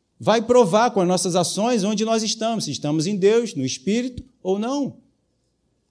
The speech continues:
Se estamos vivendo de acordo com a palavra de Deus, com os preceitos de Deus ou não. Se estamos sendo santo como o Senhor é santo e perfeito como o Senhor é perfeito ou não.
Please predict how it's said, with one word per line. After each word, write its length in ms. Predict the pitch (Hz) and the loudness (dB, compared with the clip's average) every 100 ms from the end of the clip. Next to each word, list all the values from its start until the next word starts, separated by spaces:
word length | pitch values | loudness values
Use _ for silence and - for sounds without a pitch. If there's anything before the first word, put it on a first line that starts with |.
| _ _ _ _ | _ _ _ _
Se 80 | - | -4
estamos 340 | 143 240 254 202 | 0 2 2 2
vivendo 360 | 202 196 196 | 0 0 2
de 80 | 170 | 0
acordo 420 | 175 185 214 185 | 2 4 4 4
com 160 | 175 180 | 0 -2
a 40 | |
palavra 360 | 180 165 196 226 | 0 2 2 2
de 140 | 220 | 0
Deus, 300 | 180 185 214 | 4 6 6
com 80 | 208 | 0
os 80 | 160 | -4
preceitos 520 | 160 143 - 214 208 | -2 -2 2 0 0
de 120 | 214 | -2
Deus 260 | 202 208 208 | 0 2 2
ou 140 | 254 | 0
não. 380 | 254 285 247 - _ _ _ _ | 0 -2 -2 -6 _ _ _ _
Se 100 | - | -4
estamos 300 | 170 220 214 | -2 0 0
sendo 200 | 208 208 | 0 0
santo 460 | 170 - 214 247 208 | 0 2 2 0 0
como 160 | 208 202 | 0 0
o 40 | |
Senhor 200 | 202 190 | 0 2
é 60 | 160 | 2
santo 400 | - 208 247 214 | 0 0 -2 0
e 20 | |
perfeito 500 | 185 160 - 233 - | 0 0 6 4 4
como 180 | 202 190 | -2 -2
o 20 | |
Senhor 180 | 196 180 | -2 -2
é 60 | |
perfeito 500 | 165 - 220 262 185 | -2 -2 -2 0 0
ou 160 | 185 240 | 0 0
não. 460 | 262 294 262 - | 0 0 -2 -6